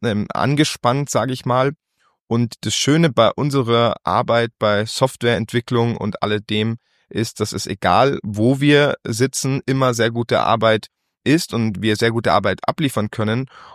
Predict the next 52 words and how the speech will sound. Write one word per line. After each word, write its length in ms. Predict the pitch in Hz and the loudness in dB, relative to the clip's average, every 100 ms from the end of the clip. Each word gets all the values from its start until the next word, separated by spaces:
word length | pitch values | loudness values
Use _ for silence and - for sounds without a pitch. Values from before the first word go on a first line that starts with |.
| - - | -16 -4
Und 300 | 127 123 - | -2 -2 -4
dann 180 | - 117 | -4 2
war 140 | 113 127 | 4 4
so 100 | 131 | 2
ein 100 | 123 | 0
bisschen 300 | 135 135 120 | -2 -2 -2
die 60 | |
Überlegung, 580 | 117 117 120 131 123 127 - _ _ | 0 2 2 2 0 -2 -10 _ _
was 200 | 117 113 | 0 0
ist 140 | 127 139 | 0 -2
jetzt 180 | 131 120 | 0 0
der 80 | |
nächste 340 | 107 117 - 113 | 0 0 -2 -4
Schritt? 340 | - 92 - | -4 -6 -2
Wächst 320 | 110 - - | -2 -2 -4
man 200 | 131 127 | 0 0
quasi 340 | - 110 113 - | 0 0 0 -2
in 220 | 101 92 | -6 -2
Hamburg 440 | 151 139 170 180 | -2 2 0 -2
und 200 | - 113 | -4 -2
sorgt 240 | 113 127 139 | 0 0 0
dafür, 240 | 123 123 | -2 0
dass 180 | 113 - | -2 -2
man 280 | 110 107 101 | 0 0 0
ein 220 | 92 92 - _ _ | -2 -4 -8 _ _
viel 260 | - - 147 | -6 -2 0
zu 140 | 139 | 0
teures 480 | - 131 131 123 - | 2 4 4 0 -4
Büro 720 | 120 104 - 120 101 123 156 - | -12 -14 -2 0 2 4 4 2
mietet, 600 | 139 139 175 - 165 - - | 0 0 -2 0 -2 0 0
dann 140 | 127 | 0
die 80 | 135 | 2
Leute 300 | 123 131 123 | 4 2 0
im 80 | 110 | -2
Endeffekt 460 | 123 120 117 - | -2 -4 -8 -10
quasi 360 | - 107 113 117 | 0 2 2 -2
dazu 280 | 107 - 104 | -4 -4 -10
zwingen 340 | - 135 147 | -2 0 2
muss, 220 | 143 139 | 0 0
dass 180 | - 127 | -2 -2
sie 80 | 120 | -2
ins 140 | 120 | -4
Büro 340 | - 113 104 104 | -2 -2 -2 -4
kommen, 400 | - 147 156 123 | -2 0 2 2
weil 180 | 107 | 2
sonst 380 | 104 113 117 - | 2 -2 -4 -4
rentiert 300 | 104 - - | -4 -2 -6
sich 100 | 104 | -6
das 140 | - - | -12 -8
Büro 360 | 110 120 156 | -4 0 2
wieder 200 | 143 120 | 2 2
nicht. 260 | 117 120 | 2 -2